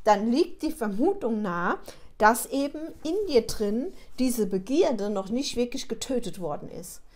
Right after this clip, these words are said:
Ja, dass sie, dass die einfach noch nicht tot ist, begraben ist, ja, beerdigt ist mit Jesus. Es ist etwas aus unserer alten Schöpfung. Und meistens <clears throat>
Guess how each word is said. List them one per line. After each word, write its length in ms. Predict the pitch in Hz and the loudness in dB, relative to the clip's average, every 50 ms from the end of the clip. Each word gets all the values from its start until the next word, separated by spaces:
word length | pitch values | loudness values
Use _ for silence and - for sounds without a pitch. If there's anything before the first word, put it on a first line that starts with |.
| - - - - - - - - - | -18 -18 -16 -16 -18 -18 -18 -14 -10
Ja, 160 | - 185 240 | -6 -6 -4
dass 200 | 254 254 233 240 | -2 0 -2 0
sie, 160 | - 311 311 302 - | -2 -2 -4 -4 -2
dass 200 | - 277 247 262 | -2 -2 -2 -2
die 160 | - 294 - | -2 -4 -2
einfach 360 | - - 294 320 311 - 302 277 | -2 -2 -2 0 0 -2 -2 0
noch 140 | 277 277 | -2 -2
nicht 400 | 240 254 277 294 285 - - - - - - - - | -2 -2 -2 -4 -4 -6 -10 -12 -14 -16 -16 -12 -4
tot 340 | - - 277 247 226 226 - | 2 6 10 10 10 8 6
ist, 260 | - 170 165 - - | 2 -6 -8 -6 -6
begraben 640 | - 196 - - - 233 226 226 220 220 196 185 | -6 -6 -6 -2 2 4 4 4 4 2 -2 -6
ist, 340 | - 180 170 - - - - - - - - | -8 -8 -8 -8 -10 -12 -14 -16 -18 -18 -12
ja, 80 | - - | -10 -6
beerdigt 560 | 233 233 - - 233 247 247 240 240 226 - | -6 -4 0 2 4 4 4 4 2 -2 -4
ist 160 | - 226 - | -6 -6 -6
mit 140 | 226 208 202 | -6 -6 -6
Jesus. 420 | 208 214 214 196 185 165 165 160 - | -4 -4 -4 -4 -4 -6 -8 -10 -10
Es 140 | 196 - | -6 -4
ist 160 | 214 262 254 277 | -4 -2 -2 -2
etwas 320 | 233 233 233 214 220 - | -2 -2 -2 -4 -4 -4
aus 160 | - 220 - | -6 -8 -8
unserer 280 | 208 202 202 - 208 - | -8 -8 -8 -8 -6 -6
alten 300 | - 196 202 190 - 185 | -4 -6 -6 -6 -8 -8
Schöpfung. 560 | 190 - 214 190 190 - - - 90 - 185 - - - - - 254 240 - - - - - - | -8 -8 -8 -10 -10 -12 -16 -16 -16 -16 -16 -18 -20 -20 -20 -20 -20 -20 -20 -20 -20 -20 -10 -4
Und 180 | 208 220 220 | -2 0 0
meistens 560 | 220 208 214 254 349 359 - - 392 403 - - - - - - - - | 0 2 2 0 0 -2 -4 -6 -8 -8 -10 -12 -14 -20 -20 -16 -4 -2
<clears throat> 100 | 339 | -2